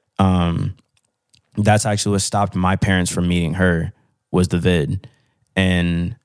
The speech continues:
uh, they still haven't met her to this day. But I came home once and I flew out to go spend some time with her family and get to know them, 'cause I met her mom, and her mom loved me. Her, her brother loved me. So I was like, "All right, cool. Like, let me meet her, her dad's side of the family."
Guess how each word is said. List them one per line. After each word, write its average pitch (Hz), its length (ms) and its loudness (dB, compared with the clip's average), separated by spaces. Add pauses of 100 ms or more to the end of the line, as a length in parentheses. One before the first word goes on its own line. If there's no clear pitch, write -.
(220)
uh, 90 180 2
they 98 120 2
still 131 240 0
haven't 92 220 2
met 90 120 2
her 85 80 0
to 92 140 -4
this 85 180 -2
day. 87 360 -2 (180)
But 92 320 0
I 101 560 2
came 98 260 2
home 98 320 4
once 92 320 0
and 92 140 -2
I 92 80 0
flew 92 320 2
out 92 320 0 (480)
to 104 100 -2
go 92 300 2
spend 95 260 -2
some 92 140 -4
time 90 260 2
with 85 160 0
her 101 240 2
family 87 380 0
and 85 80 -2
get 90 140 0
to - 100 -8
know 85 140 -2
them, 90 200 2
'cause - 100 -8
I 101 60 2
met 110 200 2
her 90 80 0
mom, 90 500 0 (340)
and 90 80 0
her 110 60 4
mom 98 280 2
loved 90 200 2
me. 87 260 0 (380)
Her, 95 200 2
her 95 180 2
brother 98 340 4
loved 90 220 2
me. 90 180 2
So 95 160 -2
I 98 40 2
was 95 120 0
like, 87 300 -2
"All 107 80 2
right, 101 160 2
cool. 107 220 0
Like, 85 100 0
let 90 120 2
me 95 100 2
meet 92 160 2
her, 90 260 -2
her 90 120 -2
dad's 90 300 -2
side 78 160 -6
of 71 60 -2
the 71 60 -4
family." 71 400 -6